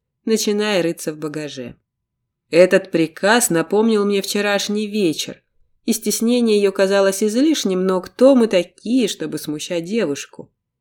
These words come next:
Пусть привыкает к нам постепенно, так будет вернее. Привязанность формируется не за один день. Лучше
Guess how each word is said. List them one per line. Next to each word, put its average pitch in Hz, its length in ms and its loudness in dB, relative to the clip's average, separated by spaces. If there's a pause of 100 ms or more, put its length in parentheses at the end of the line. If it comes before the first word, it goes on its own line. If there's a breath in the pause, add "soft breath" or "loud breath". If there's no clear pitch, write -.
(220)
Пусть - 240 0
привыкает 185 640 -2
к - 80 -18
нам 185 240 -4
постепенно, 196 840 -4 (360)
так 214 180 -2
будет 175 300 -2
вернее. 156 720 -6 (680)
Привязанность 190 840 2
формируется 185 720 -2
не 185 120 -4
за 185 200 -2
один 165 400 -2
день. 151 360 -2 (720)
Лучше 190 760 0